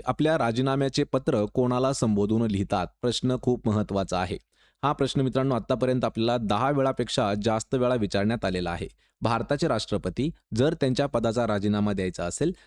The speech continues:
तर तो राजीनामा किंवा ते पत्र कोणाला संबोधून लिहितात?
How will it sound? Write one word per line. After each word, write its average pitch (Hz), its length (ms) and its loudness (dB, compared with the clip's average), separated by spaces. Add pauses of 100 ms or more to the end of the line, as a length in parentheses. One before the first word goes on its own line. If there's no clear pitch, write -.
(160)
तर 165 100 2
तो 185 280 0
राजीनामा 120 520 2
किंवा 135 300 -2
ते 156 40 2
पत्र 156 460 0
कोणाला 120 420 0
संबोधून 107 460 2
लिहितात? 92 340 -4